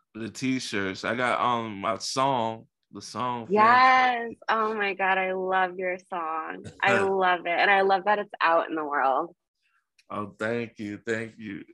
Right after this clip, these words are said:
Speaker 1: You
Speaker 2: Have
Speaker 1: know.
Speaker 2: you gotten good feedback from it?
Speaker 1: Oh, yeah. Yeah, 'cause it's definitely, um, the first time that I've, uh,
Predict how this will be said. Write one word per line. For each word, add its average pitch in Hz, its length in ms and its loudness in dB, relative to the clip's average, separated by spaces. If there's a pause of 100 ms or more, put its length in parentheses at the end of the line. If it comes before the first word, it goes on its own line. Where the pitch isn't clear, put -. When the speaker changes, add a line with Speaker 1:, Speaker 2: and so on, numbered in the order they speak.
(120)
Speaker 1:
You 107 140 -8
Speaker 2:
Have 220 140 2
Speaker 1:
know. 226 80 0
Speaker 2:
you 226 60 0
gotten 214 440 0
good 202 180 -2 (100)
feedback 180 540 -2
from 220 220 -4
it? 247 220 -8 (1000)
Speaker 1:
Oh, 131 200 2
yeah. 131 500 2 (120)
Yeah, 123 380 -2
'cause 113 260 -6
it's 110 120 -8
definitely, 110 800 -4
um, 92 560 -8 (600)
the 107 120 -6
first 120 420 -4
time 110 540 0 (600)
that 104 340 -2
I've, 110 440 -2 (560)
uh, 95 280 -2